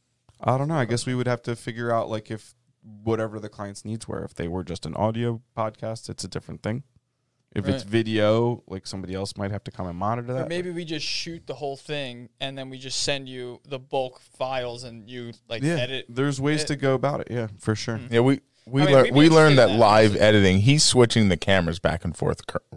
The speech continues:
Speaker 2: Oh,
Speaker 3: right now.
Speaker 2: really?
Speaker 1: Yeah, like,
Speaker 3: So,
Speaker 1: he
Speaker 3: so you
Speaker 1: live
Speaker 3: no
Speaker 1: editing
Speaker 3: longer
Speaker 1: is
Speaker 3: have
Speaker 1: different.
Speaker 3: to sync the audio to the video.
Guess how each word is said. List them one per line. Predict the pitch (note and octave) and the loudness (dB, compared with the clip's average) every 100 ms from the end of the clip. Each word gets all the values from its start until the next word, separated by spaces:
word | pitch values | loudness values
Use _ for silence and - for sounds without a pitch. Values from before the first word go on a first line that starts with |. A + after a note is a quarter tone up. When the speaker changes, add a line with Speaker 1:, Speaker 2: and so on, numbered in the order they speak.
| - | -14
Speaker 2:
Oh, | - C#3+ | -2 2
Speaker 3:
right | G2 | 2
now. | F2+ - | 2 0
Speaker 2:
really? | B2 - - | -4 -10 -2
Speaker 1:
Yeah, | C3+ B2 | 2 2
like, | G#2 G#2 | 2 2
Speaker 3:
So, | B2+ A#2+ | 6 6
Speaker 1:
he | - _ | 2 _
Speaker 3:
so | - B2 | 2 6
you | |
Speaker 1:
live | B2 C3+ | 8 8
Speaker 3:
no | C#3+ | 8
Speaker 1:
editing | D3 | 8
Speaker 3:
longer | C#3+ C3 | 8 8
Speaker 1:
is | B2 | 6
Speaker 3:
have | B2 A#2 | 6 4
Speaker 1:
different. | F#2+ | 4
Speaker 3:
to | A#2+ G#2+ G#2 | 4 6 4
sync | - - G#2+ G2+ - _ | 4 4 4 2 -4 _
the | G2 F#2 | -6 -2
audio | - F#2+ G2 F#2 F#2 F2+ F2+ E2+ - _ _ _ | 4 6 6 6 8 8 6 2 -4 _ _ _
to | - | -4
the | F2 D#2+ | -2 0
video. | - F2+ D2+ G1+ - | 0 0 -2 -6 -8